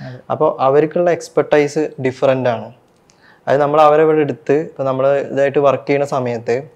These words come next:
Speaker 2: അവര് അവരുടെ ഇപ്പൊ നോർമൽ ഒരു ഇതിനകത്ത് വർക്ക് ചെയ്തിട്ടുള്ള ഒരു ഔട്ട്പുട്ടും അങ്ങനത്തെ കാര്യങ്ങളാണ് തരുന്നുണ്ടായിരുന്നത്.
Speaker 1: ഇതുമായിട്ട് നമുക്ക് അലൈൻ ചെയ്ത് പോകാനായിട്ട്
Speaker 2: അതെ, ഒരു,
Speaker 1: ഉണ്ടാവില്ല.
Speaker 2: ആ, മീൻസ് നമുക്ക് വരുന്ന പ്രോബ്ലം സ്റ്റേറ്റ്മെന്റ് എല്ലാം ഒരു ഇന്നോവേറ്റീവ്, ഒരു ഔട്ട്ബോക്സ്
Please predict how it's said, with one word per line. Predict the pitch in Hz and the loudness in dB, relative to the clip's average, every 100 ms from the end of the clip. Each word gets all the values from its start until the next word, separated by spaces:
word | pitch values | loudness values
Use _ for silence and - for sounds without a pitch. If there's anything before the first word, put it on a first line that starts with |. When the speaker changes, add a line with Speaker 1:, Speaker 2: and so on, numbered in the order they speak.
| _ | _
Speaker 2:
അവര് | 123 135 156 165 | -2 2 2 2
അവരുടെ | 139 139 143 147 | -2 -2 0 0
ഇപ്പൊ | 147 151 | 0 -2
നോർമൽ | 139 135 131 135 143 | 2 2 2 0 -2
ഒരു | 147 131 | -2 -2
ഇതിനകത്ത് | 135 131 131 127 127 | -2 -2 -4 -4 -2
വർക്ക് | 131 120 - | 0 0 -2
ചെയ്തിട്ടുള്ള | 131 123 123 123 120 156 - _ _ - | -4 -4 -2 -2 -2 -4 -14 _ _ -6
ഒരു | 135 135 139 | -2 0 -2
ഔട്ട്പുട്ടും | - 117 - 127 131 127 | 0 -2 -2 -6 -4 -2
അങ്ങനത്തെ | 127 131 | -2 0
കാര്യങ്ങളാണ് | 127 123 120 120 127 | 0 0 -2 -4 0
തരുന്നുണ്ടായിരുന്നത്. | 143 131 127 113 113 - 123 _ - | 0 0 -4 -4 -8 -10 -20 _ -10
Speaker 1:
ഇതുമായിട്ട് | 147 156 151 | -2 -2 -2
നമുക്ക് | 151 143 | -8 0
അലൈൻ | 156 147 131 135 139 | 4 6 4 2 -2
ചെയ്ത് | 135 143 | -4 -4
പോകാനായിട്ട് | 135 135 127 123 147 | -2 -2 -2 -2 2
Speaker 2:
അതെ, | 139 120 - | 4 4 0
ഒരു, | 143 143 | 0 2
Speaker 1:
ഉണ്ടാവില്ല. | 156 - | 2 0
Speaker 2:
ആ, | 143 143 143 - | -2 -2 -2 -6
മീൻസ് | 147 165 165 - | -4 -4 -4 -6
നമുക്ക് | 143 143 151 156 185 | -2 -2 -2 0 4
വരുന്ന | 175 160 165 | 4 4 2
പ്രോബ്ലം | 175 160 156 | 4 4 4
സ്റ്റേറ്റ്മെന്റ് | 147 156 156 156 | 2 0 0 0
എല്ലാം | 160 147 151 151 | 0 2 0 0
ഒരു | 143 | -2
ഇന്നോവേറ്റീവ്, | 139 135 135 139 135 143 139 135 | 0 0 0 -2 2 2 2 2
ഒരു | |
ഔട്ട്ബോക്സ് | 135 127 127 147 | 2 4 2 2